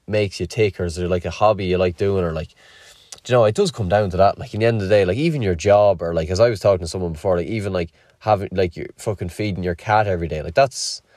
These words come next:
that's all pe-, some people need, really, like. Um, but maybe, maybe it's just that they didn't have that, and they kinda just, like, 'cause I, I do often think, like, a lot of the times, I, I do, I do be walking home or something, or not walking home, but, like, walking somewhere,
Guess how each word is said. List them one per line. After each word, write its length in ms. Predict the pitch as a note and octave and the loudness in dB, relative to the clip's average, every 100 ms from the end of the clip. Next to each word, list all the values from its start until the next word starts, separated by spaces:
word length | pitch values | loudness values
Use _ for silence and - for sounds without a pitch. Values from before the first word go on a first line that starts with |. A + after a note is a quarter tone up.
| _ _ _ | _ _ _
that's 180 | - D3 | 0 4
all 220 | F3 D#3 | 4 4
pe-, 260 | G2+ - A#2 | 0 -6 -2
some 220 | A2+ A#2 | -2 0
people 280 | G#2+ F2+ D#2+ | -2 -4 -4
need, 300 | F#2+ A#2+ F2+ | -2 -2 -2
really, 280 | F#2 F2+ E2 | -2 -2 -4
like. 260 | D2+ - _ _ _ _ - | -8 -14 _ _ _ _ -6
Um, 580 | F2+ F2 E2 D#2 D2+ - | -2 0 -2 -6 -12 -8
but 200 | - G2 | -2 -2
maybe, 440 | G2+ A#2+ A#2 G#2 F#2 - | 0 0 0 -2 -6 -2
maybe 240 | B2 B2 | 0 0
it's 140 | A2+ | -2
just 200 | - A#2+ | -4 -4
that 180 | - G#2 | -4 -8
they 100 | - | -4
didn't 240 | F#2+ G2+ F#2 | -4 -4 -4
have 320 | F2+ G#2 F2+ | 0 0 0
that, 320 | G2 F#2+ E2 | 2 0 -2
and 100 | F2 | -8
they 60 | E2+ | -8
kinda 240 | - G2+ | -4 -4
just, 200 | F2 F#2 | -4 -6
like, 320 | F#2 D#2+ - _ _ _ _ _ _ | -4 -4 -8 _ _ _ _ _ _
'cause 160 | C3+ | 2
I, 180 | D#3+ F3+ | 4 4
I 120 | E3+ | 4
do 100 | F#3+ | 4
often 240 | F#3+ E3+ B2+ | 2 2 -4
think, 220 | C#3+ A#2+ | -6 -2
like, 260 | A2 F2 _ _ _ - | -2 -2 _ _ _ 2
a 60 | |
lot 200 | A#2 A#2+ | 4 4
of 80 | F#2+ | 0
the 60 | G#2 | -2
times, 340 | F2+ D2+ D#2+ - | -4 -6 -6 2
I, 120 | A#2 | 4
I 200 | - C#3+ | 4 2
do, 280 | D3 C3+ G#2+ _ _ _ _ _ _ _ _ _ | 0 -6 -8 _ _ _ _ _ _ _ _ _
I 140 | - C3+ | 2 2
do 80 | |
be 120 | B2+ A#2+ | 0 2
walking 360 | A#2 A#2 A2 | 4 4 0
home 340 | G2+ A2+ A#2 G#2+ | -2 2 2 0
or 80 | |
something, 440 | F#2 G#2 F2+ D2+ C#2 | -4 -8 -8 -14 -12
or 100 | - | -6
not 140 | A2 D#2+ | -4 -4
walking 280 | E2 - | -6 -10
home, 240 | E2+ F#2+ E2+ | -8 -6 -4
but, 60 | |
like, 100 | E2 | -6
walking 520 | E2+ G#2 G2+ F#2+ E2 D2+ | 0 2 2 -4 -10 -12
somewhere, 420 | - G#2 D#2+ C3+ | -6 -6 -6 -12